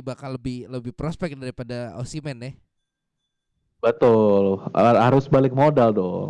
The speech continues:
Speaker 1: Anjing, iya sih.
Speaker 2: Harus
Speaker 1: Cuma,
Speaker 2: balik modal.
Speaker 1: eh, apa ya, gua, gua mau ngomongin apa tadi? Anjing, gua lupa. Di, udah, udah, udah nyampe di kepala gua. Eh, oh, ini Thomas Tuchel gimana, Gus?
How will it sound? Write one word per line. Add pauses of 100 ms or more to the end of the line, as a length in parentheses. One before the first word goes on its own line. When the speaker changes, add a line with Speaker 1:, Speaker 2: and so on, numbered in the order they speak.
Speaker 1:
Anjing,
iya
sih. (480)
Speaker 2:
Harus
Speaker 1:
Cuma,
Speaker 2:
balik
modal.
Speaker 1:
eh,
apa
ya,
gua,
gua
mau
ngomongin
apa
tadi?
Anjing,
gua
lupa. (260)
Di,
udah,
udah, (140)
udah
nyampe
di
kepala
gua. (680)
Eh, (100)
oh, (260)
ini (560)
Thomas
Tuchel (240)
gimana,
Gus?